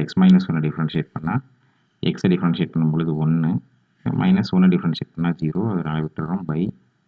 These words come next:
வி ஸ்கொயர். வி ஸ்கொயர் அப்படிங்கிறது என்ன? x minus ஒண்ணு whole square அப்படின்னு சொல்லிடலாம். So, this is equal to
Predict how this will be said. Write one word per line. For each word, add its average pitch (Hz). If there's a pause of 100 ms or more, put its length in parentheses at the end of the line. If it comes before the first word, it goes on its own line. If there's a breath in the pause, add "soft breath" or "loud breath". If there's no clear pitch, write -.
(1120)
வி 95
ஸ்கொயர். 78
வி 87
ஸ்கொயர் 85
அப்படிங்கிறது 78
என்ன? 95 (680)
x 80 (100)
minus 82
ஒண்ணு 80 (680)
whole 85
square 76
அப்படின்னு 73
சொல்லிடலாம். 76 (720)
So, -
this 87
is 82
equal 78
to 107